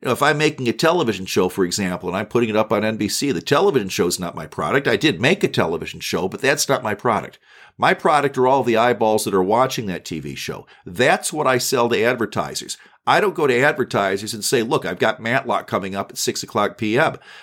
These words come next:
I tell them I've got one point three million people watching a show at six P M. Unless they're worried about a political backlash, Sean Hannity or something,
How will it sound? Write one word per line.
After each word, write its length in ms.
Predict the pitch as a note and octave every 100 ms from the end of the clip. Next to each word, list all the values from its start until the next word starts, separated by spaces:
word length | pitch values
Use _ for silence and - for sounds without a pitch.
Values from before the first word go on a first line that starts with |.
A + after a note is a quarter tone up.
| -
I 140 | - E3+
tell 280 | F3 E3+ D3+
them 200 | D3 C3+
I've 180 | C#3+
got 220 | C3+ C3+ A2
one 200 | C#3 C#3+
point 280 | C#3+ C3+
three 240 | B2+ C#3 C3
million 360 | B2 C#3+ C3
people 380 | A#2 C3+ C3 A#2
watching 400 | A#2 A#2+ - A2
a 20 | G2+
show 500 | - D3+ B2 - - _ _
at 160 | - G2+
six 260 | - G2 -
P 260 | G#2+ F2+
M. 180 | D#2+ - _ - _ _ _ _ _
Unless 340 | C#3 B2+ D#3+ -
they're 120 | D#3
worried 240 | D3 D3+
about 260 | C3+ A#2+ A2
a 60 |
political 420 | G#2 D#3+ D3+ B2 G2
backlash, 640 | C#3+ D3 - E2+ D#2 -
Sean 300 | - C#3 A#2+
Hannity 420 | B2+ C#3 B2+ F2
or 60 | D#2
something, 340 | G#2 D#2+ -